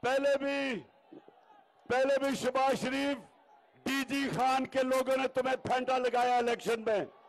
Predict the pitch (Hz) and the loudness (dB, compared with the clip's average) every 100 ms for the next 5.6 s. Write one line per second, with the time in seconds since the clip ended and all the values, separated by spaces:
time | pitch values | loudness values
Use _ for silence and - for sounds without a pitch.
0 | - - - - - 320 320 320 302 285 | -20 -20 -16 -10 0 2 2 2 2 2
1 | 285 277 220 - - - - - - - | 4 4 2 -2 -6 -8 -10 -10 -10 -12
2 | - - - - - - - - - 165 | -14 -16 -18 -20 -20 -20 -20 -20 -8 -2
3 | 208 226 165 220 214 214 220 220 214 143 | 0 -2 -2 0 2 2 2 4 2 0
4 | - - - - - - - 208 214 - | -10 -20 -20 -20 -20 -20 -12 -6 -6 -2
5 | 214 208 208 202 180 123 | 0 0 -2 -4 -6 -6